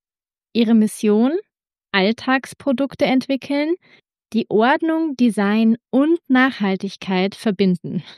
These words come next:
<laughs> Also voll mein Ding. Vom Spülbeckenorganizer über eine schöne und zeitlose Duschablage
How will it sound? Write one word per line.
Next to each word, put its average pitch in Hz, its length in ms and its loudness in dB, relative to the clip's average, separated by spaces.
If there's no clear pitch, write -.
<laughs> 240 340 -8
Also 233 260 -2
voll 220 300 0
mein 202 360 2
Ding. 180 260 -2
Vom 220 200 2
Spülbeckenorganizer 220 1400 0
über 240 320 0
eine 226 260 2
schöne 294 640 -2
und 208 240 -2
zeitlose 220 760 0
Duschablage 214 880 -4